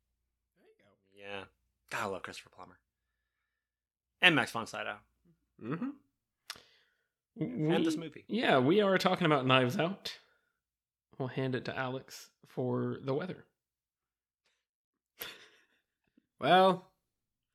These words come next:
Speaker 1: not looking great outside right now. Apparently it's supposed to
Speaker 3: Very
Speaker 1: freeze
Speaker 3: gross.
Speaker 1: later this week.
Speaker 3: Yeah.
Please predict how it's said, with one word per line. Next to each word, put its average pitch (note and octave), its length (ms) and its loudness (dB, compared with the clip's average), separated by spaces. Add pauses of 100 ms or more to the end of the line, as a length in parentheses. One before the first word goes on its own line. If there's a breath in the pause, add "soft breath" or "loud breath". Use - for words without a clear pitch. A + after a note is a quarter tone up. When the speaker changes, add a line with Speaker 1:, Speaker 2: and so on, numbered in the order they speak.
(140)
Speaker 1:
not E3+ 180 0
looking D3 260 0
great C3+ 240 4
outside G2+ 420 0
right F#2+ 220 -4
now. A2 340 -2 (680)
Apparently A2 400 -2
it's G#2+ 100 -8
supposed - 280 -4
to - 60 -12
Speaker 3:
Very B2 100 0
Speaker 1:
freeze A2 140 2
Speaker 3:
gross. - 160 -2
Speaker 1:
later F#2 220 -4
this F#2 220 -12
week. G#2+ 260 -6
Speaker 3:
Yeah. B2+ 120 -4